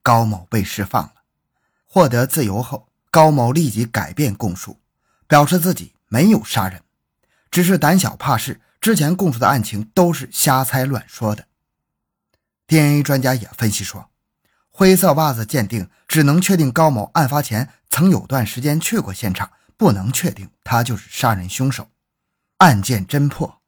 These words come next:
回到了原点。公安机关采纳了办案检察官的建议，对现场提取的痕迹证据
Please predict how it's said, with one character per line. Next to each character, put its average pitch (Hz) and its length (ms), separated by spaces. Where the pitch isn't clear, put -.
回 98 420
到 135 260
了 - 160
原 95 340
点。 - 180
公 175 220
安 165 120
机 170 140
关 165 240
采 107 220
纳 139 120
了 117 140
办 143 200
案 104 120
检 101 140
察 104 120
官 131 160
的 131 80
建 117 300
议， - 140
对 185 200
现 175 240
场 117 180
提 139 140
取 135 120
的 110 80
痕 113 220
迹 151 140
证 151 200
据 - 240